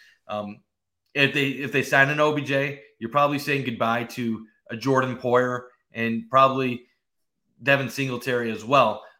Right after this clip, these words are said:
But those are both guys that, with Poyer at least, most likely was walking anyway. And then Singletary you couldn't blame him if he did decide to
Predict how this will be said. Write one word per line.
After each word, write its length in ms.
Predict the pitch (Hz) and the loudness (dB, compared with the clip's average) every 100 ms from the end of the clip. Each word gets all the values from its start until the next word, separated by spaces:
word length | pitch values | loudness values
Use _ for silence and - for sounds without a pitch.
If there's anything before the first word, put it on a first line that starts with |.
| - | -12
But 120 | 165 | 0
those 160 | 220 220 | 2 2
are 80 | |
both 240 | 180 185 185 | -2 -4 -2
guys 320 | 160 160 135 | 0 0 2
that, 300 | 139 135 - - _ _ _ | 2 2 -2 -18 _ _ _
with 220 | 143 139 143 | -8 -6 4
Poyer 260 | 165 135 | 6 8
at 100 | 117 | 4
least, 220 | 117 113 | -2 -6
most 240 | 127 127 123 | -4 -6 -2
likely 300 | 135 131 131 | -6 -4 -6
was 160 | 113 | -6
walking 480 | 113 123 123 117 110 | 0 2 2 -2 -4
anyway. 540 | 123 117 101 101 110 - _ _ _ | -4 -6 -8 -12 -12 -18 _ _ _
And 180 | 120 123 | -10 -2
then 220 | 127 123 | -2 -2
Singletary 800 | 117 143 139 123 131 120 117 117 _ _ _ _ _ _ | -4 -4 -4 -4 -2 -2 -2 -8 _ _ _ _ _ _
you 240 | 87 120 117 | -14 -10 -4
couldn't 280 | 156 127 | -4 -4
blame 300 | 117 135 143 | -4 -2 0
him 120 | 127 117 | -2 -4
if 200 | 113 - | -6 -6
he 120 | 120 | -6
did 220 | 123 131 | -4 -4
decide 440 | 117 110 113 110 - | -6 -4 -4 -4 -8
to 260 | 117 110 | -8 -8